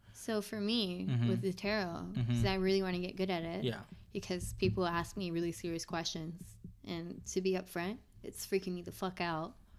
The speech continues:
Speaker 1: in the best way. But, like, I wanna be able to do it in an accurate way that shows that I have the good knowledge of what I'm talking about.
Speaker 2: Mm-hmm.
Speaker 1: And so I don't give people wrong advice.
Speaker 2: Mm-hmm.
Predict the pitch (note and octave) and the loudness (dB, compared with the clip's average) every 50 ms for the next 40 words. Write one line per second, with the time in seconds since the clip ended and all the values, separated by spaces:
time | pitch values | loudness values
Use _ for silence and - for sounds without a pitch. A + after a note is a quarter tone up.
0 | - - - - - - - - - - - - - F#3 F3+ F3+ F3 E3+ E3 E3+ | -20 -20 -20 -20 -20 -20 -20 -20 -20 -20 -12 -4 0 2 4 4 4 4 2 2
1 | E3+ E3+ E3+ G#3 B3+ - - G3+ F3+ E3 D#3+ D#3+ D#3+ E3 E3+ F#3 F#3 F#3 F#3 F3+ | 4 4 4 4 4 2 0 -2 0 0 2 2 0 0 -2 -4 -4 -2 0 0
2 | F3 F3+ - - - F3+ F3+ F3+ F#3+ F#3 F#3+ G3+ G3 F#3+ F#3 F#3 F#3 F#3 F3+ F3+ | 0 -2 -4 -4 -4 -4 -2 0 2 2 2 4 4 4 4 4 4 2 2 0
3 | F3 - F3+ F3 - F#3 F3 E3+ E3+ D#3+ - - - - F#3 F3 E3+ - - E3 | 0 -2 -2 2 2 2 2 2 0 -2 -4 -6 -8 -6 -4 -4 -4 -2 0 0
4 | E3+ E3+ - - F#3 F#3 F#3 F3+ F3+ - - - - - - - - F#3 F#3 F3+ | 0 -2 -2 -4 -4 -2 -2 -2 -2 -4 -6 -10 -14 -20 -18 -10 -6 -2 -2 0
5 | E3+ E3+ E3+ F3 - - - E3+ E3 - - - - F3 E3+ E3+ - - - - | 0 0 -2 -4 -6 -4 -4 -4 -4 -2 -4 -4 -2 -2 -2 -2 -4 -4 -4 -4
6 | - - F3+ F3 E3+ E3+ F3+ F3 F3 F3+ E3 E3+ - - - - - - - - | -2 -2 0 0 2 2 0 0 0 -2 -6 -6 -6 -10 -16 -20 -20 -20 -20 -20
7 | - - - - - - - - A3+ A3 G#3 G3+ - - F#3+ F3+ F3 F3+ F3+ F3+ | -20 -20 -20 -20 -20 -2 4 8 8 10 10 8 6 4 4 2 4 4 6 8
8 | F3+ F3+ F3+ E3+ E3+ F3 F3+ - - - - - - - - - - - _ - | 8 8 6 6 2 -2 -4 -2 0 0 0 0 -2 -8 -14 -20 -20 -20 _ 0
9 | - F3+ E3+ F3+ F3+ F3 E3 E3+ F3+ - - F3 E3+ - - - - - - - | 0 0 2 2 2 0 0 -2 -4 -4 -4 -4 -4 -4 -8 -10 -10 -10 -12 -12
10 | - - - - - - B2+ B2 A2 A#2 A2+ A#2 B2 F3 F#3 - - G3 F#3 F3+ | -10 -10 -10 -10 -2 2 4 4 4 6 6 6 6 4 4 4 4 4 6 6
11 | F#3+ G3+ F#3+ - F#3+ F3+ F3+ - F3 D#3+ E3+ E3+ E3 F3 D#3+ D#3+ E3 D#3+ E3 - | 6 6 4 4 0 0 0 0 -2 0 -2 -2 -2 -2 -6 -6 -6 -6 -8 -8
12 | - - - - - - - - - - - B2+ A#2+ A2+ B2+ C3 | -8 -8 -10 -10 -14 -16 -18 -18 -8 -2 0 0 2 2 2 2